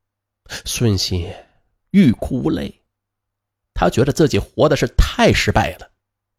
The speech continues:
他决定一定要证实一下，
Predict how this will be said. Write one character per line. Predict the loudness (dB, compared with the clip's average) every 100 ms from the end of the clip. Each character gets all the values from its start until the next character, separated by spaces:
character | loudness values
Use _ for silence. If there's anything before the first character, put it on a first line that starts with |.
| _ _ _ -20 _ _ _ _ _ _ _ _ _ -12 -10 -12 -14 -10 -4
他 | -2
决 | -2
定 | -8 -10 -16 _ _ _ _ _
一 | 2 4
定 | 4
要 | 4 4 2 0 -14 _
证 | 4 4
实 | 4 2
一 |
下， | 2 -2